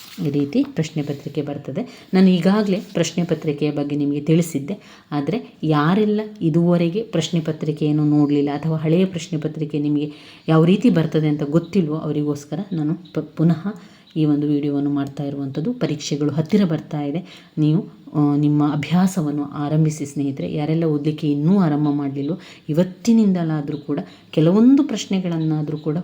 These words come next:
ಓದ್ಕೊಳ್ಳಿಕ್ಕೆ ಆರಂಭ ಮಾಡಿ ಸ್ನೇಹಿತರೆ. ನನ್ನ ವಿಡಿಯೋಸ್ ಎಲ್ಲ ನಿಮಗೆ ಇಷ್ಟ ಆಗ್ತಾ ಇದ್ದರೆ ಲೈಕ್ ಕೊಡಿ, ಶೇರ್ ಮಾಡಿ, ಹಾಗೆ ಸಬ್ಸ್ಕ್ರೈಬ್ ಮಾಡಲಿಕ್ಕೆ ಮರಿಬೇಡಿ ಸ್ನೇಹಿತರೆ. ಮುಂದಿನ ವಿಡಿಯೋದಲ್ಲಿ ನಾನು ಪ್ರಥಮ ಬಿ ಎ ರಾಜ್ಯಶಾಸ್ತ್ರದಲ್ಲಿ ಬರುವಂತಹ ಐದು ಅಂಕದ ಪ್ರಶ್ನೆಗಳು,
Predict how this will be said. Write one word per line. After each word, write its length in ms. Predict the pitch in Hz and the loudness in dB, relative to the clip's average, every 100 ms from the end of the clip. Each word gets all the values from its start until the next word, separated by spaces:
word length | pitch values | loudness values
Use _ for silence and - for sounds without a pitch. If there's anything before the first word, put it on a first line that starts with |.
| 160 | -2
ಓದ್ಕೊಳ್ಳಿಕ್ಕೆ 560 | 156 - 151 143 147 | -2 -2 -2 -2 -2
ಆರಂಭ 280 | 151 151 147 | -2 -2 -2
ಮಾಡಿ 240 | 147 139 139 | -2 -2 -4
ಸ್ನೇಹಿತರೆ. 800 | 139 139 139 - - - - - - - - - - - - - - - | -6 -6 -6 -10 -14 -14 -18 -20 -20 -20 -20 -20 -20 -20 -20 -20 -12 0
ನನ್ನ 220 | 156 156 | 2 4
ವಿಡಿಯೋಸ್ 360 | 165 185 208 180 | 2 4 2 0
ಎಲ್ಲ 140 | 156 | 0
ನಿಮಗೆ 280 | 151 151 160 | 0 0 -2
ಇಷ್ಟ 280 | - - 160 | -6 -4 -2
ಆಗ್ತಾ 360 | 147 147 156 | -2 -4 -6
ಇದ್ದರೆ 440 | 143 143 147 156 156 - - | -4 -4 -4 -6 -8 -16 -4
ಲೈಕ್ 280 | 151 156 156 | 0 0 0
ಕೊಡಿ, 360 | 151 147 180 - | -4 -4 -6 -10
ಶೇರ್ 300 | - 165 151 | -4 -2 0
ಮಾಡಿ, 280 | 151 147 151 | -2 -4 -6
ಹಾಗೆ 520 | - - 151 147 202 - | -8 -4 -4 -2 -6 -6
ಸಬ್ಸ್ಕ್ರೈಬ್ 480 | 165 - - 160 156 | -8 -8 -4 -2 0
ಮಾಡಲಿಕ್ಕೆ 360 | 143 143 143 | 0 -2 -4
ಮರಿಬೇಡಿ 440 | 151 143 143 143 143 | -4 -2 -2 -4 -6
ಸ್ನೇಹಿತರೆ. 460 | - 143 143 - - - - | -8 -6 -6 -8 -12 -16 0
ಮುಂದಿನ 300 | 160 165 160 | 4 4 2
ವಿಡಿಯೋದಲ್ಲಿ 540 | 151 147 147 160 247 - - | 0 0 0 -2 -4 -8 -2
ನಾನು 240 | 147 180 | 0 0
ಪ್ರಥಮ 400 | 247 160 160 165 | 0 0 2 0
ಬಿ 240 | 160 151 151 | 0 0 0
ಎ 80 | 151 | 0
ರಾಜ್ಯಶಾಸ್ತ್ರದಲ್ಲಿ 960 | 143 139 156 - 143 - 147 143 147 | -2 -4 -8 -6 -6 -4 -4 -2 -4
ಬರುವಂತಹ 540 | 143 143 139 139 180 190 | -4 -4 -4 -4 -8 0
ಐದು 260 | 160 160 | 0 2
ಅಂಕದ 240 | 147 147 147 | 2 0 -4
ಪ್ರಶ್ನೆಗಳು, 540 | 147 143 - 139 139 | -4 -6 -6 -6 -4